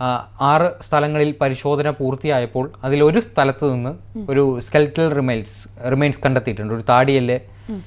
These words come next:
Speaker 1: ഏതാനും പല്ലുകൾ, ഏതാനും അസ്ഥി കഷ്ണങ്ങൾ. ഇതൊരു പ്രാഥമിക പരിശോധനയിൽ ഒരു പുരുഷൻ്റേതാണെന്നാണ്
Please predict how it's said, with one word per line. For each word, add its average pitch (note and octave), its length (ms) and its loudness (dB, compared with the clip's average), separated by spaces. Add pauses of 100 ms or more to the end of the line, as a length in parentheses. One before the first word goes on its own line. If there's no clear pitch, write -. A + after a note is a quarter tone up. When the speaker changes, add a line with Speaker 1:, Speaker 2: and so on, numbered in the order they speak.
(120)
Speaker 1:
ഏതാനും C3+ 420 2
പല്ലുകൾ, C3+ 480 2 (520)
ഏതാനും D#3 340 2
അസ്ഥി D3 340 -2
കഷ്ണങ്ങൾ. A#2 300 -4
ഇതൊരു C#3 380 0 (200)
പ്രാഥമിക D3+ 440 4
പരിശോധനയിൽ D3+ 840 0
ഒരു D3 220 -2 (200)
പുരുഷൻ്റേതാണെന്നാണ് D3+ 1000 0